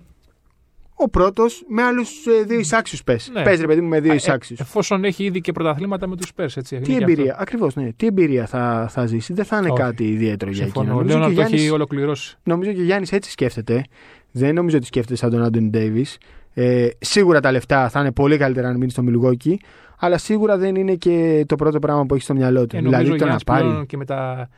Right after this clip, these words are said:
Speaker 2: ε, με τη συμφωνία με τις χορηγίες
Speaker 1: Ακριβώς.
Speaker 2: και όλα αυτά έχει ξεφύγει, δεν
Speaker 1: Δεκαεννιά
Speaker 2: είναι.
Speaker 1: εκατομμύρια πήρε τον τελευταίο χρόνο από τις, ε, χορηγίες. Δεν νομίζω ότι, δηλαδή, τα πενήντα εκατομμύρια σε βάθος, ε, τετραετίας, πενταετίας θα κάνουν κάποια διαφορά.
Speaker 2: Μα ούτως ή άλλως,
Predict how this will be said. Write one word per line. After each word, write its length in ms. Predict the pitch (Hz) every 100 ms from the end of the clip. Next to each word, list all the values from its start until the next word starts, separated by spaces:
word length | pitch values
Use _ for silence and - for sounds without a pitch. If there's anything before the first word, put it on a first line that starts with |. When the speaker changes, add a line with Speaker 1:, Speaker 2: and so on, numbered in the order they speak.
| _ _ - - _
Speaker 2:
ε, 800 | - 131 123 117 117 117 117 117
με 140 | 127 123
τη 80 | -
συμφωνία 400 | 139 127 139 151
με 60 |
τις 100 | 135
χορηγίες 260 | - 135 127
Speaker 1:
Ακριβώς. 200 | 113 98
Speaker 2:
και 60 | 139
όλα 100 | 127
αυτά 140 | 151
έχει 100 | 143
ξεφύγει, 360 | - 131 139 120
δεν 80 | 120
Speaker 1:
Δεκαεννιά 240 | 127 123 143
Speaker 2:
είναι. 20 | 160
Speaker 1:
εκατομμύρια 320 | 147 151 160
πήρε 320 | 160 160 160
τον 120 | 156
τελευταίο 360 | 139 135 - 160
χρόνο 360 | - 143 151 151
από 180 | 135
τις, 340 | 131 127 117 -
ε, 120 | 120
χορηγίες. 580 | 110 123 117 113 135 139
Δεν 100 | 147
νομίζω 240 | 165 165
ότι, 140 | 170 131
δηλαδή, 420 | 113 110 104 104
τα 160 | 113
πενήντα 280 | 110 113 113
εκατομμύρια 400 | 110 107 113 113
σε 120 | -
βάθος, 540 | 107 117 110 110 - -
ε, 380 | 104 104 101 101 - _ -
τετραετίας, 520 | 117 117 113 120 110
πενταετίας 400 | 127 117 113 113
θα 80 | 113
κάνουν 200 | 117 113
κάποια 240 | 110 107
διαφορά. 460 | 107 107 107 104 101 - - - - _ -
Speaker 2:
Μα 160 | 131
ούτως 300 | 139 160 -
ή 80 | 143
άλλως, 440 | 135 135 160 165